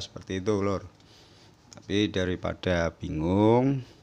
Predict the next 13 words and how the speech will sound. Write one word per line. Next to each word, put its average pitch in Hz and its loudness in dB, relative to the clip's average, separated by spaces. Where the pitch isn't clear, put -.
jadi 135 4
kabel 104 4
output 101 -2
dari 90 -2
equalizer - 0
kita 92 -4
paralel 82 -2
ya. 98 -12
Kita 80 -10
paralel 82 -6
seperti - -8
ini. 82 -4
Satu 85 -2